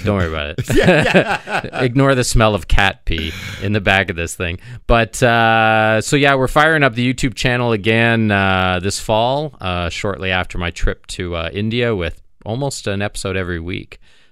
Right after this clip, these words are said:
Speaker 1: Not only from that India trip, some work in Greece, and I also work with a wildlife sanctuary up in, uh, Georgina. Um, recently did surgery on an osprey fledgling, one of those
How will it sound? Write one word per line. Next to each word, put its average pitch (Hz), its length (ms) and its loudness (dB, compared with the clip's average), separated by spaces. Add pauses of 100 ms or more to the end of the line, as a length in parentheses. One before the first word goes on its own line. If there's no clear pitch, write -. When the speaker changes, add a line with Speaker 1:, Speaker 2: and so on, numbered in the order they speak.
(120)
Speaker 1:
Not 101 160 -2
only 104 180 0
from 110 320 0
that 107 220 2
India 104 240 0
trip, 113 400 -2
some 90 260 -6
work 95 220 -4
in 87 140 -6
Greece, 120 500 -6
and 90 240 -4
I 90 140 -2
also 123 220 -2
work 123 200 -4
with 110 100 0
a 95 60 -2
wildlife 92 420 -2
sanctuary 85 580 -8
up 82 220 -8
in, 82 160 -8
uh, 80 140 -10
Georgina. 82 680 -6 (460)
Um, 80 520 -6
recently 87 720 -6
did 85 260 -8
surgery 95 500 -4
on 92 200 -2
an 90 140 -4
osprey 95 680 -4
fledgling, 78 840 -10
one - 160 -14
of - 60 -8
those 82 160 -10